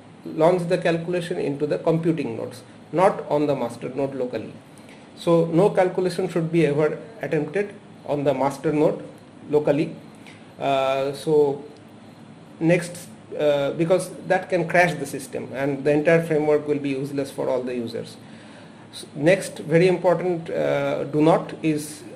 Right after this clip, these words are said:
not to log into the individual computing nodes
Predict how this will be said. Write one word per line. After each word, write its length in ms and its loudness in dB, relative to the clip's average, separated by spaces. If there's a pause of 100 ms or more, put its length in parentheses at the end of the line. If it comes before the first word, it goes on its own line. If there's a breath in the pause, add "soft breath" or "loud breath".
(160)
not 260 2
to 60 -2
log 200 6
into 240 4
the 320 4
individual 580 2
computing 580 2
nodes 340 0